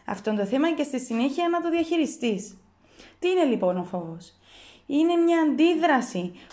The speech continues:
που παίζει καθοριστικό ρόλο για την επιβίωσή μας. Κατά τη διάρκεια της εξέλιξής μας σαν ανθρωπότητα, ήταν ο λόγος που θα μπορούσε κάποιος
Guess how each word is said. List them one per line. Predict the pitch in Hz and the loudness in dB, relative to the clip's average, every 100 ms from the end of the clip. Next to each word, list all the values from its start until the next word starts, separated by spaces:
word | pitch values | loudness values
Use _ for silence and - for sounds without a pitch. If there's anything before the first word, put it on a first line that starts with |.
| - | -2
που | 233 233 | 0 4
παίζει | 254 294 294 | 4 4 2
καθοριστικό | 320 320 330 320 - 233 269 | 0 2 2 0 -2 0 2
ρόλο | 294 269 240 240 269 320 - | 4 4 4 2 2 0 -4
για | 247 233 | -2 0
την | 226 | 0
επιβίωσή | 208 214 208 254 254 247 208 | 0 0 2 2 2 -2 -4
μας. | 170 170 175 - _ - - _ | -4 -6 -12 -20 _ -20 -20 _
Κατά | 247 233 | 0 2
τη | 233 | 2
διάρκεια | 214 233 247 269 - 330 | 2 2 2 0 -2 -2
της | 339 | 0
εξέλιξής | 277 - 262 302 311 311 - 285 262 | -4 -2 0 2 2 -2 -4 -4 -2
μας | 302 302 | -2 -2
σαν | 320 330 | -2 -2
ανθρωπότητα, | 330 - 233 285 330 359 403 403 - | -2 -2 0 0 0 0 -2 -4 -20
ήταν | - 359 | -6 0
ο | 370 | 2
λόγος | 277 285 311 | 4 4 0
που | - 339 | -4 -4
θα | - 311 | -2 0
μπορούσε | 233 262 269 | 0 0 0
κάποιος | 285 294 302 349 | 2 0 2 -2